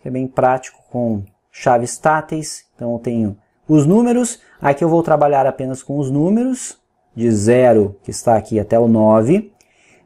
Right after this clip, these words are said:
O escape vai ser utilizado pra zerar a saída, caso eu queira, e o enter pra validar o dado que eu digitei aqui.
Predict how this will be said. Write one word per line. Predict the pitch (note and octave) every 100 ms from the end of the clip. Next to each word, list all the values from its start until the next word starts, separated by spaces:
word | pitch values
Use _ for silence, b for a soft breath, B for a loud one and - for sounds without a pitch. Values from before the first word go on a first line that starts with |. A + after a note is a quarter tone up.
| -
O | D3+
escape | D3+ - D#3 D3+ C3 - G#2
vai | A#2+
ser | A#2+ C3
utilizado | A#2+ B2+ A#2 A#2 A2+ G#2+
pra | G2+ - C#3+ B2+ G2+
zerar | G#2+ G#2+ D3 B2 C3
a | C3
saída, | B2 - D#3+ B2 C#3+ F3
caso | - A#2+ D3
eu |
queira, | D3+ D#3+ E3 F3 F#3 b b b -
e |
o | G#3+
enter | F#3+ D3+ D3+ E3+ E3
pra | E3
validar | D3 C#3+ A#2+ A#2 A#2+
o |
dado | A2+ A2 A2
que | A2+
eu | B2+
digitei | A#2 B2+ C3 G#2+ A2
aqui. | B2+ - G2